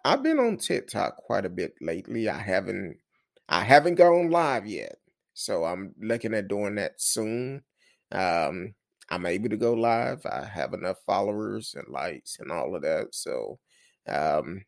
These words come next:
I'ma see if we can start to broadcast live on there, uh, from my software. I just haven't had a chance to do it, but I'ma see if we can do it. And if so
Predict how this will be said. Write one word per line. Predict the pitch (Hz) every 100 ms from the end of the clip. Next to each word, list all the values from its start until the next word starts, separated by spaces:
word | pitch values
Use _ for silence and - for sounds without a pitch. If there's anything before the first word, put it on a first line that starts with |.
| _
I'ma | - 113
see | - 170
if | 156 147
we | 113 113
can | 85
start | - 104 95 80 80 - _ -
to | - 90 80 -
broadcast | 85 95 - - 50 55 -
live | 62 62 55 50
on | 62 50
there, | 50 50 - _ _ _ _ _
uh, | - 65 64 58 - - _ -
from | - 64
my | 67
software. | - - 78 - - 53 52 - _ _ _ _ -
I | 71
just | 76 64
haven't | 82 64 -
had | 87 57
a | 58
chance | - 62 -
to | -
do | 78 80
it, | 85 -
but | 80 -
I'ma | 67
see | - 67
if | 55
we | 55
can | 65 -
do | - 90
it. | 104
And | - 73
if | 71
so | - 131 165 170